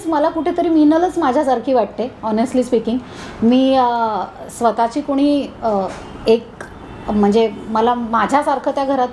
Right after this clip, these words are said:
कोणी वाटलं तर, अ, that is मीनल. मैत्रीला जागते, गेमसाठी तितकी passionate आहे आणि, अ,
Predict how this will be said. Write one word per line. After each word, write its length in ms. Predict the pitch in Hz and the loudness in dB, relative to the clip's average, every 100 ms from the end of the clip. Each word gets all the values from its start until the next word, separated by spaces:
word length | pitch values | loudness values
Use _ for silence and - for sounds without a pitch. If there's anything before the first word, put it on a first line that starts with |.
| - | -4
कोणी 260 | 254 254 262 | -2 0 0
वाटलं 320 | 247 202 240 233 | 0 0 -2 0
तर, 200 | 247 240 - - - - - | 0 0 -6 -16 -16 -12 -2
अ, 240 | 208 214 | 2 2
that 260 | 202 226 262 | 2 0 0
is 420 | 254 214 196 208 | -4 -6 -8 -8
मीनल. 460 | 214 220 220 240 247 226 | -2 0 2 2 0 0
मैत्रीला 720 | 226 226 262 262 262 247 208 - 196 | 0 0 0 2 2 2 -2 -8 -2
जागते, 520 | 220 - - 240 233 - 196 | -2 -2 -4 -4 -4 -8 0
गेमसाठी 480 | 240 254 247 226 254 | 2 2 -2 -2 -2
तितकी 400 | 240 240 - 285 | -4 -4 0 2
passionate 520 | 277 208 233 233 226 | 2 0 -2 -2 0
आहे 260 | 220 214 214 - - - - | 0 -2 -4 -12 -20 -20 -4
आणि, 360 | 202 214 226 | 0 2 2
अ, 100 | 233 | 2